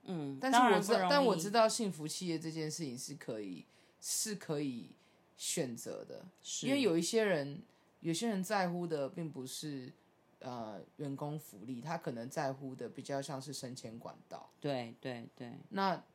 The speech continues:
Speaker 2: 或许升迁管道对你来说就是一个幸福企业需要有的必要条件。
Speaker 1: 嗯，嗯，
Speaker 2: 可是说真的，
Speaker 1: 嗯。
Speaker 2: 台湾幸福企业真的
Speaker 1: 不多齁。
Speaker 2: 应该说
Speaker 1: 我自己这样讲。
Speaker 2: 都是，都是大，都是大龙头集-，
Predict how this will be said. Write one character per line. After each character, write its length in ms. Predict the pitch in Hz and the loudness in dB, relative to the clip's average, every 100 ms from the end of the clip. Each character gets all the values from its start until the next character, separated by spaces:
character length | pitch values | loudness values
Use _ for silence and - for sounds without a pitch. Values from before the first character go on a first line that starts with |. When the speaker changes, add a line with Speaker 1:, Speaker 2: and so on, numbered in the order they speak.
| _ _ - | _ _ 0
Speaker 2:
或 120 | 220 | 2
许 220 | 202 - | 2 -2
升 160 | 139 170 | -4 -2
迁 100 | 170 | 0
管 140 | 151 | -2
道 80 | 131 | -4
对 160 | 143 160 | -2 -4
你 80 | 120 | -6
来 180 | 117 | -10
说 300 | 127 - 131 | -10 -8 -8
就 180 | 127 160 | -8 -8
是 240 | 147 - 143 | -6 -6 -6
一 140 | 131 | -6
个 180 | - 110 | -8 -10
幸 220 | - 139 | -8 -10
福 80 | 131 | -10
企 200 | - 127 | -12 -10
业 100 | 123 | -10
需 240 | - 131 | -10 -8
要 200 | 127 120 - _ - | -8 -8 -12 _ -8
有 200 | 117 - | -8 -8
的 100 | - | -12
必 120 | - 117 | -10 -6
要 140 | 85 | -6
条 200 | 76 - - | -6 -14 -14
件。 140 | - - | -14 -12
Speaker 1:
嗯， 340 | - 170 156 143 - | -6 -4 -4 -6 -8
嗯， 140 | 156 | -2
Speaker 2:
可 80 | 190 | 0
是 140 | 269 | 0
说 280 | 151 143 247 | 0 2 2
真 140 | 240 | 4
的， 80 | 233 | 0
Speaker 1:
嗯。 20 | |
Speaker 2:
台 140 | 185 180 | 2 0
湾 100 | 196 | 0
幸 140 | 208 | -2
福 80 | 190 | -4
企 160 | 165 180 | -4 -4
业 100 | 175 | -2
真 180 | 175 | -2
的 140 | 175 156 147 - _ _ _ _ | -2 -2 -8 -14 _ _ _ _
Speaker 1:
不 100 | 156 | -10
多 320 | - 139 127 | -4 -2 -2
齁。 280 | 135 123 117 - | -4 -8 -10 -4
Speaker 2:
应 100 | 233 | 0
该 180 | 269 | 2
说 240 | 262 - 233 | 2 2 2
Speaker 1:
我 100 | 226 | 4
自 120 | 180 | 4
己 80 | 175 | 4
这 60 | |
样 180 | 160 160 | 4 2
讲。 200 | 110 131 151 233 269 | 0 -2 2 4 6
Speaker 2:
都 120 | 285 | 6
是， 40 | |
都 40 | 294 | 6
是 60 | |
大， 240 | 294 277 220 | 6 4 4
都 200 | 220 254 | 0 -8
是 200 | 247 240 - _ _ _ _ | -6 -10 -12 _ _ _ _
大 200 | 277 202 | -2 0
龙 260 | 165 143 156 | -4 -4 -8
头 220 | 151 139 | -6 -6
集-， 280 | 139 131 | -6 -10